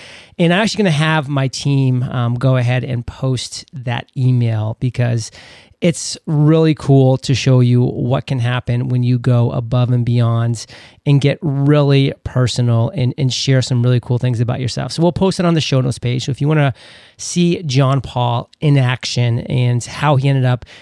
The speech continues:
getting on Entrepreneurs on Fire after listening for seven years to almost every single episode, you're gonna have to go over to the show notes page and check that out. Now, we are talking about Africa,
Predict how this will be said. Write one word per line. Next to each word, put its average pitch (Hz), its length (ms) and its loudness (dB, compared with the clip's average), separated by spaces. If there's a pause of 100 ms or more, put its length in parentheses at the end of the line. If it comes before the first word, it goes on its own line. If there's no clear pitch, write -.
(200)
getting 170 380 2 (120)
on 139 320 2
Entrepreneurs 127 540 0
on 117 160 -2
Fire 151 400 0
after 131 260 -4
listening 131 380 -2
for 120 220 -6
seven 123 800 -4
years 127 720 -2
to - 100 -14
almost 127 420 -2
every 123 300 0
single 117 320 -2
episode, 139 640 2 (540)
you're - 100 -4
gonna 139 80 4
have 120 60 2
to 131 60 -2
go 131 120 4
over 123 100 2
to 123 60 0
the 117 80 0
show 120 160 0
notes 120 160 0
page 113 320 -2
and 123 120 -4
check - 320 -6 (120)
that 117 320 -6
out. 127 320 -8 (320)
Now, 196 120 4
we 220 120 4
are 247 100 2
talking 226 300 0
about 196 180 0
Africa, 170 420 0